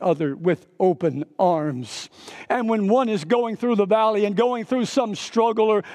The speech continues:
some great difficulty, the rest of the family comes together. We stand together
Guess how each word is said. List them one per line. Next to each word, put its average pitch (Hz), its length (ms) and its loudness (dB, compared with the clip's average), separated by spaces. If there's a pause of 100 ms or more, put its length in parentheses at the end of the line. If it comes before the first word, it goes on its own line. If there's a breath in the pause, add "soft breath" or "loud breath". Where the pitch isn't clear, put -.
some 247 380 -2
great 220 340 2
difficulty, 214 680 0 (220 loud breath)
the 240 160 2
rest 269 320 2
of 247 100 2
the 226 120 2
family 226 440 2
comes 349 460 -2
together. 240 480 0 (240 loud breath)
We 392 320 6
stand 339 640 0
together 220 380 2